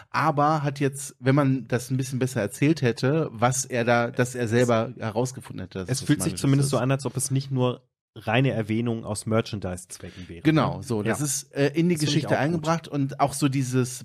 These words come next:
Speaker 1: Beiläufige mit Stratos,
Speaker 2: Mhm.
Speaker 1: ähm, das gibt mir aber so ein Gefühl, dass ich noch so ein bisschen mehr drin bin. Ach, guck mal, jetzt Matt Arms war ja auch manchmal mit Stratos.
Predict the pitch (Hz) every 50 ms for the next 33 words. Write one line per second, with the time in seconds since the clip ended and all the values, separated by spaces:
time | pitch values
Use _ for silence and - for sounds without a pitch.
0 | - - 120 110 120 160 214 220 190 127 113 110 104 - - 104 98 107 98 95
1 | 95 - - - - 92 90 87 85 95 - - 117 127 156 147 104 95 95 131
2 | 156 - - - - - 113 117 117 113 117 120 123 - _ _ - - 113 -
3 | - - 175 - - _ - 135 139 170 196 - - 147 156 156 139 151 143 135
4 | 131 127 - - - 165 160 175 185 180 175 - _ _ _ - 127 131 127 135
5 | 135 127 - 147 139 135 - 143 131 131 151 - - 147 135 127 117 104 127 117
6 | 139 165 185 180 180 170 170 151 - 131 131 - - - 160 165 151 147 143 143
7 | 139 131 117 - - - - 127 123 120 117 113 - - 113 127 139 139 135 120
8 | 120 120 113 - 113 120 127 120 123 120 110 101 - - - 117 117 127 151 139
9 | 156 147 139 -